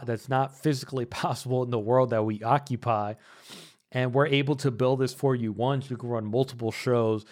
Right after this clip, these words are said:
and you can sell tickets to it.'" Like, obviously, Fortnite is, is free. You had to make this free because it's a case study.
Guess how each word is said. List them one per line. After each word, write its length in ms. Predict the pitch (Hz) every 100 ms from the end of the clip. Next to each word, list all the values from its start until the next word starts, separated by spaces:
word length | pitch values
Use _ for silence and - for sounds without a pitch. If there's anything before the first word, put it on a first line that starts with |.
| - _
and 100 | 113
you 100 | 120
can 140 | 120 120
sell 280 | - 120
tickets 460 | 104 - 160 131 -
to 200 | - 110
it.'" 80 | 98
Like, 140 | 110
obviously, 360 | 135 151 139 135
Fortnite 540 | 135 143 143 123 120
is, 240 | 110 104 -
is 180 | 117 107
free. 340 | - 143 147 131
You 140 | 113
had 220 | 104 127
to 100 | -
make 160 | 120 110
this 160 | 110
free 180 | - 127
because 280 | 110 107 107
it's 100 | 98
a 60 | 98
case 300 | - 151 143
study. 420 | - 98 98